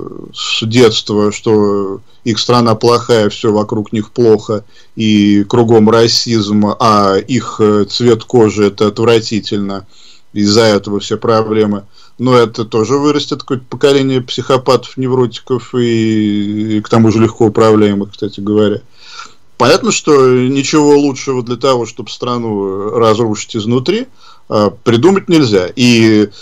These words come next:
то, о чем мы тоже мы с вами говорили, что со временем, конечно же, выработается нормальный подростковый цинизм, и все это будет отторгаться,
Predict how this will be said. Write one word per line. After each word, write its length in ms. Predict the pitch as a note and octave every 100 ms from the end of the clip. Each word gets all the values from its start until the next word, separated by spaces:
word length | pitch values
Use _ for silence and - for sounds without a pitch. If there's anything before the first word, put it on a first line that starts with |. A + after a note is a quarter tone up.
| - -
то, 160 | C#3+
о 60 | B2
чем 240 | G#2+ B2
мы 60 | A#2+
тоже 220 | C3 G#2+
мы 80 | A2+
с 80 | -
вами 200 | A#2 A2+
говорили, 440 | A#2 C3+ F3 C4+
что 200 | D#3+ -
со 240 | G#2 C3 B2+
временем, 440 | B2+ A2+ G#2+ G#2
конечно 480 | G2+ B2 G#2+ - G#2
же, 100 | G2+
выработается 1000 | A2 A2+ G2 F2+ - F#2+ - - G2 F#2 - - -
нормальный 540 | A2 A2+ A2 G2+ G2
подростковый 840 | G2 G2+ A2 G#2+ - A#2 G2+ F#2+ F#2
цинизм, 800 | - A#2+ A2+ G#2+ F#2+ F#2+ F#2+ G2
и 60 | G#2+
все 160 | - A2
это 80 |
будет 220 | G2+ A2 G#2+
отторгаться, 640 | G#2+ B2 C3 A#3+ - F3